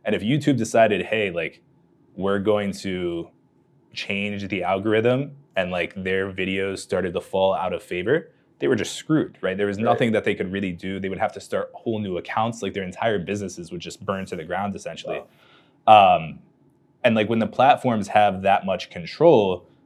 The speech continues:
Speaker 1: we have, like, all of these conversations around, you know, the creator economy, economy. People are now able to have, like, more independence about what they publish and make money off of it, off of their passions. But, like, that wasn't true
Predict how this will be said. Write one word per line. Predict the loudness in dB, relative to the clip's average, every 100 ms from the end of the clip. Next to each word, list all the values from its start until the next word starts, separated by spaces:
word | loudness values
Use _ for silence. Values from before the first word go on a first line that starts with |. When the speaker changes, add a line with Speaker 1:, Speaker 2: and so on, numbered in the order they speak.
| -6
Speaker 1:
we | 0
have, | 2 4
like, | 0 0
all | 2 2
of | 2
these | -2
conversations | -4 -6 -4 -6 -6 -8 -8
around, | -4 -4 -4 -6
you | -8
know, | -8
the | -8
creator | -6 -4 -2 -2
economy, | -4 -4 -6 -4 -8 -10
economy. | -6 -6 -6 -8
People | -10 -8 -4
are | -4
now | -4 -4 -4
able | -6 -8
to | -4 -2
have, | -2
like, | -4 -6
more | -4 -4
independence | -6 -6 -4 -4 -6 -6
about | -4
what | -4 -6
they | -8
publish | -8 -8 -8 -8
and | -10
make | -10
money | -8 -6
off | -4 -6
of | -6
it, | -10 -10 _ _ _
off | -2 -2
of | -2
their | -4
passions. | 0 0 0 -10 -12 -20 _ _ _ -2
But, | 0
like, | 0
that | 2 2 0
wasn't | 0 0 0 -6
true | -10 -4 0 0 0